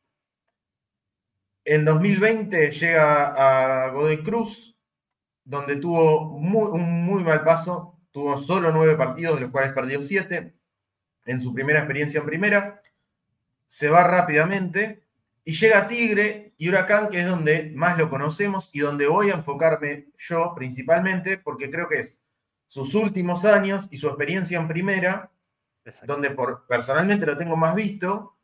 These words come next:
Speaker 1: pero además donde creo que es el, el Martínez más cercano al que llega a Boca también, ¿sí? Porque de dos mil quince a
Speaker 2: Por supuesto.
Speaker 1: dos mil veinticuatro va,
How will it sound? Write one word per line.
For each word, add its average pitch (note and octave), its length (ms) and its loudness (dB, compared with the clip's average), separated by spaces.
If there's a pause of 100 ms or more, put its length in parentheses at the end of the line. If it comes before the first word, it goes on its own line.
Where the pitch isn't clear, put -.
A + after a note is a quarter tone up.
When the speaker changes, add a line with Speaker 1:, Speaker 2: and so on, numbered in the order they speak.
(180)
Speaker 1:
pero C#3+ 200 2
además F3 600 0
donde E3 640 -2 (580)
creo D#3+ 200 2
que D#3 180 2
es D#3+ 160 -4
el, C#3 240 -6
el B2+ 160 -2
Martínez D3 420 -2
más F3+ 200 -2
cercano F3+ 420 0
al D#3+ 100 0
que E3 100 -8
llega D3 340 2
a - 120 2
Boca C#3 320 0
también, F#2+ 460 -10 (340)
¿sí? B2 260 -10
Porque G#2 180 -10
de G#2 80 -8
dos G#2+ 160 -6
mil C3+ 120 -6
quince C3+ 320 -4
a G#2+ 140 -2
Speaker 2:
Por A#2 80 -4
supuesto. B2+ 160 -4
Speaker 1:
dos - 80 -14
mil - 80 -20
veinticuatro C3+ 920 0 (300)
va, A#2 340 -4